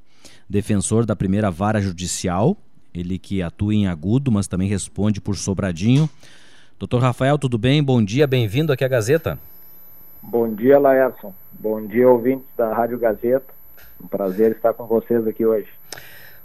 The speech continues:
Speaker 1: Falar um pouquinho sobre essa determinação aí, que a Justiça determinou, então, que o município de Sobradinho deve intensificar a fiscalização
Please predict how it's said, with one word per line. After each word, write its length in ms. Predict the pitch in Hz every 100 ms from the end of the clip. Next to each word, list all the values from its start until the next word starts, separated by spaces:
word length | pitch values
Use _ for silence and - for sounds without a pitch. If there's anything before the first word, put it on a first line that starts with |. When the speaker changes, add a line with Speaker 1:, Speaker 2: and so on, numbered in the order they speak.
| -
Speaker 1:
Falar 140 | 180
um 40 | 190
pouquinho 360 | 170 131 147
sobre 280 | 151 127 127
essa 200 | 127 127
determinação 840 | 120 117 120 117 101 90 110 117
aí, 220 | 101 110 131
que 80 |
a 40 | 107
Justiça 360 | 92 - 117
determinou, 500 | 113 107 107 98 98
então, 260 | 110 - 107
que 80 | 113
o 40 |
município 420 | 101 95 - 113
de 80 | 113
Sobradinho 680 | - 98 98 85 80 110 120
deve 240 | 104 101
intensificar 680 | 104 117 110 - 113 110 113
a 60 | 120
fiscalização 1000 | 139 131 131 127 104 101 - 120 139